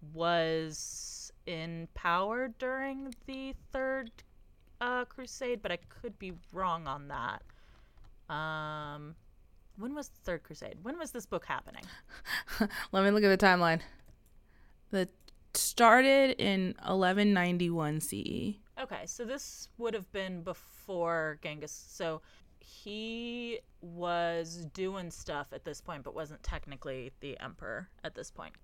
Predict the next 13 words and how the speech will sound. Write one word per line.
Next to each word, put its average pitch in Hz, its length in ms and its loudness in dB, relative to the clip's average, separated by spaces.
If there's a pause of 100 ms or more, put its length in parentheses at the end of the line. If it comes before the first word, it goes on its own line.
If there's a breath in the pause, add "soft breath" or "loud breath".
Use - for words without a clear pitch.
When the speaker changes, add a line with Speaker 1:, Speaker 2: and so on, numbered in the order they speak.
(200)
Speaker 2:
Yeah. 214 260 4 (460)
I 226 80 10
had 302 160 10
a 370 40 12
hard 269 240 8
time 214 220 4
kind 202 180 6
of 185 120 0
grounding 160 720 4
this - 420 0
book 156 380 2
in 151 380 0
time, 147 440 4